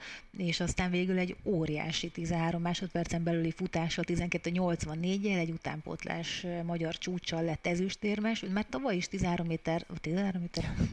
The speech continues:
<laughs> majdnem tizenhárom másodpercet futott kereken, úgy, hogy ott az utolsó gátat azért teljesen lebombázta. Tehát már akkor is belül futhatott volna, úgyhogy abszolút benne volt, ö, ez a, ez az eredmény már tavaly is, és most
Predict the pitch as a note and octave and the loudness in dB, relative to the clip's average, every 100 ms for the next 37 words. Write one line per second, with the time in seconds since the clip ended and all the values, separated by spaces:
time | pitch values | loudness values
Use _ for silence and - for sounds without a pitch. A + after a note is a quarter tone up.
0 | - - - - - - - F3 F3 E3+ | 2 2 0 -2 -6 -8 -6 0 2 4
1 | F#3 G3+ G#3+ F#3 F3+ F3 F3+ F3 F3 F3+ | 2 2 2 4 4 4 4 2 2 -2
2 | - E3+ E3+ - E3+ D#3+ - E3 F#3 B3+ | -2 0 0 0 0 0 2 2 2 2
3 | B3 B3 - A#3 G3+ A3+ A3 - - - | 2 0 2 2 2 2 0 -4 -16 -14
4 | - F#3 F#3 F3+ F#3+ F#3+ F#3 E3 E3 E3 | -2 2 2 0 0 0 2 0 2 0
5 | E3+ E3+ F3+ E3+ E3+ F3 E3 D#3 E3 D#3+ | 0 0 -2 0 0 0 -2 -2 -4 -4
6 | D3+ D3 D3+ D3 D3 - E3 D#3+ F3 G3+ | -4 -4 -6 -2 -2 -2 -6 -4 0 0
7 | A3+ A#3 F3+ E3+ E3 D#3+ F3 - E3 D#3+ | 0 0 0 2 2 0 -4 -4 -4 -6
8 | - D#3+ F3 G3 G3+ F3 F3+ - E3 D#3 | -4 0 2 2 0 0 0 0 -2 0
9 | E3 D#3+ D#3+ D#3+ E3 - E3+ E3+ E3+ - | 0 0 0 2 0 2 2 2 0 -4
10 | - - - E3 E3+ - E3+ E3 E3 F#3+ | -10 -10 -2 2 2 2 0 2 2 2
11 | F3+ F3 E3+ D#3+ D#3 D#3+ E3+ G#3+ B3+ B3 | 2 2 2 0 0 -2 0 2 2 0
12 | G3+ - E3+ | -2 -4 -6